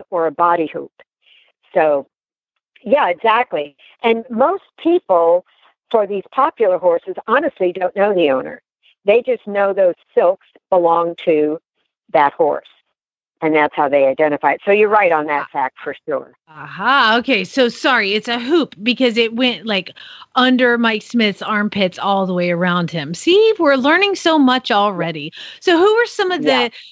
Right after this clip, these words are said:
Speaker 2: the, the, the most famous silks, like, that really stand out to you?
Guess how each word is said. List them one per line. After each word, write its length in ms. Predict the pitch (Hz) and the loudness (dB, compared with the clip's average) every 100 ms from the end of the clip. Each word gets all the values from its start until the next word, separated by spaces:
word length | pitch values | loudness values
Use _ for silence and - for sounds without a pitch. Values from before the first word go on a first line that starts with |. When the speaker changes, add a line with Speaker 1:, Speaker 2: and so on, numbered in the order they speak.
| _ _ | _ _
Speaker 2:
the, 140 | 294 269 269 | 0 2 -2
the, 520 | 277 269 254 240 233 | -2 0 0 -4 -2
the 80 | 254 | 2
most 360 | 247 269 269 - | 4 2 0 -2
famous 380 | 294 269 262 - | 0 2 0 0
silks, 380 | 262 240 - | -2 -2 -4
like, 180 | 247 214 | -4 -4
that 160 | 240 196 | -2 -4
really 280 | 233 269 269 | -2 0 0
stand 440 | 240 - 262 240 226 | -2 -2 0 2 0
out 200 | 190 180 | -2 -2
to 120 | 220 | -6
you? 400 | 175 180 147 139 | -4 -6 -6 -10